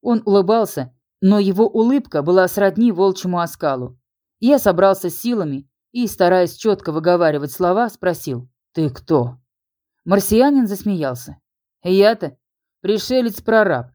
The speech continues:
ответил он странной фразой, и мне показалось, что я уже где-то слышал это. В какой-то советской комедии, что ли. "Развяжи мне руки, прораб". Моя просьба была похожа скорее на приказ,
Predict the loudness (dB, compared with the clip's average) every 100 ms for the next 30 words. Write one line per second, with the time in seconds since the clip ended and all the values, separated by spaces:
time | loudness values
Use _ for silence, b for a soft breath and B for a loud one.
0 | _ _ -14 -6 -4 -2 -4 -2 -6 -4
1 | 0 0 0 -2 2 2 2 -6 _ _
2 | _ -4 0 0 -2 0 2 4 2 2
3 | -4 -14 -6 -2 -2 -2 -6 -4 -4 -4
4 | -4 -2 -2 -4 -8 -10 -8 -14 _ _
5 | _ _ _ -8 -6 0 0 0 0 2
6 | 2 -2 -8 -6 -4 -4 -2 -2 -2 -2
7 | -4 -4 -6 _ _ _ _ _ -12 -6
8 | -4 2 2 4 0 0 -2 0 0 0
9 | -4 -16 _ -12 -8 -4 -4 -4 _ _
10 | _ _ _ -6 0 2 2 4 2 2
11 | -2 -2 0 0 0 -2 -4 -4 -6 -2
12 | 2 2 0 -2 -2 -2 -4 -4